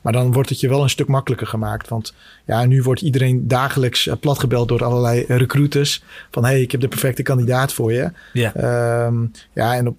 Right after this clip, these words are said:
Speaker 1: die wijze moet je het niet doen. Je moet echt kijken van, "Oké, welke vraagstukken kan ik oplossen voor mijn klant?"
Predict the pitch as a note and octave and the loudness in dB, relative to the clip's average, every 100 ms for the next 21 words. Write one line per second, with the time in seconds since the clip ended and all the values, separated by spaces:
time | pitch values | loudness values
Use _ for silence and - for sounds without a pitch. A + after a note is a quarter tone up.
0 | - C#3+ B2 C#3 C3+ C#3 C3 B2+ B2+ B2+ | -10 -2 0 2 2 2 0 0 -2 -2
1 | A#2 A2 G#2+ A2+ A#2 A#2+ - - B2 B2+ | -2 -2 -4 -4 -4 -4 -6 -2 -2 -2
2 | B2 A#2+ B2+ B2 A#2 A2 C3 B2+ C3+ B2+ | -4 -2 -2 -4 -4 -4 -2 -2 -4 -4
3 | C3 B2+ B2 C#3 C3+ A#2 B2 B2 A#2+ A#2+ | -2 -2 -2 -4 -2 -2 -4 -4 -4 -4
4 | A#2 G#2+ | -4 -6